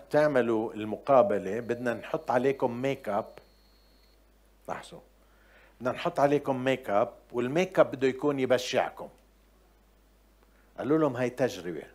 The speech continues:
بدنا نجربها. الميك اب اللي بدنا نحطه عليكم بده يبشعكم، وبعدين تدخلوا للمقابلات." أوكي، قبل ما يدخلوا للمقابلات قالوا لهم: "بدنا نظبط الميك اب على وشكم."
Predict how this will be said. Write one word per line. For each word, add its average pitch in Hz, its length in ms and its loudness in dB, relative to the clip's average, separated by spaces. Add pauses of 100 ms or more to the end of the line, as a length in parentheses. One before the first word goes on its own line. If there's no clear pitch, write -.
(120)
بدنا 95 160 -12
نجربها. 92 600 -6 (1120)
الميك 139 400 -4
اب 120 180 0
اللي 110 140 -6
بدنا 110 200 -6
نحطه - 380 -6
عليكم 101 560 -4
بده 113 240 -2
يبشعكم، 98 720 -2 (880)
وبعدين 127 440 2
تدخلوا 147 460 0
للمقابلات." 95 920 -2 (1800)
أوكي، 104 380 -2 (600)
قبل 190 220 8
ما 180 120 2
يدخلوا 170 420 2
للمقابلات 139 800 4 (220)
قالوا 151 200 4
لهم: 147 160 0
"بدنا 135 200 0
نظبط 131 440 2
الميك 101 420 -4
اب - 80 -6 (580)
على 101 140 -6
وشكم." 120 380 -6